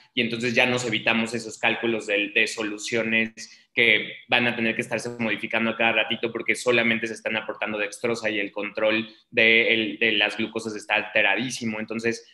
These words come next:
creo que va a haber muchas ventajas y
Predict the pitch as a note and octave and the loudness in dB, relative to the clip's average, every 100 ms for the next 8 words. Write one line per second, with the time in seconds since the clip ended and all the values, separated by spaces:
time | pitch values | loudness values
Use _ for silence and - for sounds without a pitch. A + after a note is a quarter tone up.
0 | _ - C3 B2+ B2+ B2 B2+ B2 B2 B2 | _ -2 2 4 6 6 4 0 0 2
1 | B2 A#2+ B2+ C3+ C3+ C3 A2 G2+ G2+ G#2 | 2 0 0 -2 -2 -6 -6 -4 -4 -4
2 | A2 A2 - B2+ | -4 -6 -4 -2